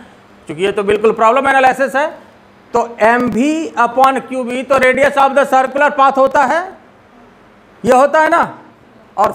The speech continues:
फर्क यही होता है कि यहाँ पर ये भी नहीं लिया जाता, बल्कि भी sin theta लिया जाता, इसलिए कि helical path इसके वजह से नहीं होता,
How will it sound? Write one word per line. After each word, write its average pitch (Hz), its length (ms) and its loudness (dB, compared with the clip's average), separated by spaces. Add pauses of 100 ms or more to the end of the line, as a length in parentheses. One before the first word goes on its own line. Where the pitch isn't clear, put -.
फर्क 277 320 0
यही 262 180 0
होता 269 280 2
है 262 100 0
कि 233 120 -12
यहाँ 240 300 -2
पर 269 120 2
ये 262 180 2
भी 208 320 -4
नहीं 277 300 -2
लिया 277 260 2
जाता, 262 580 2 (340)
बल्कि 240 360 -2
भी 240 240 -6
sin 226 320 -4
theta 226 300 -2
लिया 214 220 2
जाता, 190 320 0 (840)
इसलिए 226 360 2
कि 254 160 -2
helical 254 540 0
path 262 340 2
इसके 269 340 -4
वजह 262 320 0
से 277 120 -4
नहीं 262 200 -4
होता, 240 340 2